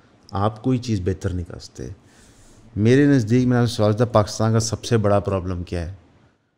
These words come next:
पाकिस्तान का सबसे बड़ा प्रॉब्लम है तकब्बुर, कि तकब्बुर का लिबादा ओढ़ के हम हर चीज़ को तबाह करते हैं।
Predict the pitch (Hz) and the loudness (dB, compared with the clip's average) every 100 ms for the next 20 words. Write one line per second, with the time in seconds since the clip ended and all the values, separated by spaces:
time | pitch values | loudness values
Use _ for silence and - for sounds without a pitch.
0 | _ - 104 104 107 - 117 120 127 127 | _ -4 -2 -2 -4 -2 0 2 2 2
1 | 120 113 107 - 107 101 98 104 101 98 | 0 -2 -4 -4 -4 0 2 2 2 0
2 | 95 95 98 95 92 90 90 - - 82 | -2 0 0 0 -2 -2 -4 -6 -10 -10
3 | - - - - _ _ _ _ _ _ | -10 -14 -18 -20 _ _ _ _ _ _
4 | _ _ _ _ _ _ _ _ 110 107 | _ _ _ _ _ _ _ _ -4 -2
5 | - 107 110 104 113 151 139 92 - 110 | -4 -2 -2 -2 2 4 4 2 -4 0
6 | 104 101 95 98 98 - - 104 110 107 | 0 0 0 0 0 0 0 0 0 -2
7 | 110 98 98 95 98 98 90 101 98 - | -4 -4 -4 -4 -4 -4 -4 -4 -6 -8
8 | 101 90 101 95 - 101 101 90 - - | -8 -8 -10 -10 -6 -2 0 -2 -10 -12
9 | 76 - | -14 -14